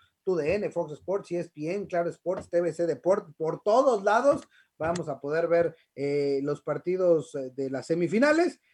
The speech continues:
La vuelta, próximo sábado, igual, siete y nueve de la noche. Eh, las vueltas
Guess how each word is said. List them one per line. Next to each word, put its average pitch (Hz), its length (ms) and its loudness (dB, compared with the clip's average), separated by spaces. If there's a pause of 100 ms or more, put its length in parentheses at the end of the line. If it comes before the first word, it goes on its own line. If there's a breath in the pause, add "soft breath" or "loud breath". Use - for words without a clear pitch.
(140)
La 165 200 4
vuelta, 302 640 4 (180)
próximo 214 540 0
sábado, 269 680 2
igual, 208 520 0
siete 233 720 2 (140)
y 170 140 -2
nueve 185 440 0
de 160 160 -2
la 147 140 -6
noche. 180 520 0 (280 soft breath)
Eh, 127 340 -10
las 135 220 -6
vueltas 185 480 0